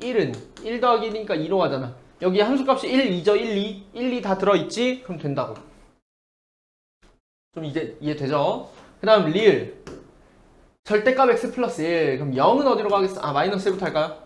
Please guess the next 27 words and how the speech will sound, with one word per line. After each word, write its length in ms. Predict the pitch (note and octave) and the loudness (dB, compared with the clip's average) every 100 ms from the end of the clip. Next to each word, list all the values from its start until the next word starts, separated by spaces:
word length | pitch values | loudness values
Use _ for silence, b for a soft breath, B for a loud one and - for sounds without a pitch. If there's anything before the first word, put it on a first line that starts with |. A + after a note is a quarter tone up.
| - _ _ _ - | -20 _ _ _ 2
마이너스 440 | E3 A#3+ C4 C4+ | 4 6 2 2
일은 120 | C4 | 2
어디로 260 | A3 D#3 D3+ | 2 0 -2
가? 160 | C#3 | -4
절대값 360 | - E3 D#3 G3 | -4 -4 0 0
지우면 540 | F#3 F3+ A3+ C4 - | 2 2 2 0 -2
일이지. 500 | A#3 B3 G#3+ C#3 B2 - - | -6 -4 -2 -4 -8 -12 -4
일 140 | B3 | 0
더하니까 340 | B3 A3+ F#3 F3 | 4 4 2 -2
이가 300 | E3 D#3+ D#3 | 0 0 2
되죠. 300 | B2+ A2+ - - _ _ _ _ _ _ _ _ _ _ - | 0 -6 -12 -20 _ _ _ _ _ _ _ _ _ _ -4
영은 420 | D3+ G3 F3+ - - - - - _ | 2 4 2 0 -10 -20 -20 -20 _
절대값 320 | F3 A3+ G#3 | -2 0 0
지우면 260 | G3+ F3+ D#3 | 0 2 6
영, 320 | G#3+ B3+ - | 6 6 0
일 120 | A3 | 0
더하니까 320 | A3+ G3 F#3 C#3+ | 2 2 0 -2
일. 400 | F3 C#3+ G2 - - _ _ _ - | -2 -4 -6 -14 -20 _ _ _ -4
일은 380 | B3+ C#4 C#4+ - - - _ _ | 0 0 -2 -10 -20 -20 _ _
절대값 320 | F#3 F#3 G#3+ | -4 0 -2
지우면 300 | - G#3 G#3+ | -2 -4 -2
일, 300 | B3 D4 C4+ - | 0 -2 -6 -6
일 120 | A3 | -2
더하니까 320 | A3 F#3+ F#3+ | 0 0 -4
이 240 | E3+ F3 F#3 | -6 -2 -2
이렇게 180 | D#3 | -2
되지. 280 | B2+ B2 - | -4 -8 -10